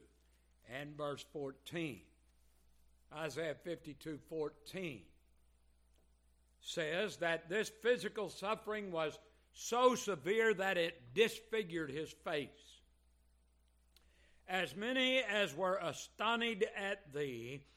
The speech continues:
his visage was so marred more than any man, and his form more than the sons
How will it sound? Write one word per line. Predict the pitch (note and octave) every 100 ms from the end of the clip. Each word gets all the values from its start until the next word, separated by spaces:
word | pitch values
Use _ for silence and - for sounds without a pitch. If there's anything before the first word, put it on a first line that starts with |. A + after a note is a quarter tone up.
| - - _
his | - F#3+ F3 B2
visage | A2+ F3 C4 - F3 D#3+ D3+ C3
was | F3 D#3+ -
so | - A3 A#3 A#3+
marred | G3+ G3+ A3+ F3+ C#3 C#3 E3+ E3 - - _ _ -
more | E3+ G#3+ G#3
than | F3+ F#3 F#3+ G#3
any | A#3+ C4 B3
man, | B3+ A3+ A#2+ - _ _ _
and | - G3+ D#3+
his | F#3 - -
form | B3 B3+ F3+ C3 D#3 D#3 - _ _
more | D#3+ F#3 F#3+ F3+
than | E3+ F3+ E3+
the | D3+
sons | - - F3+ C#3+ A#2+ B2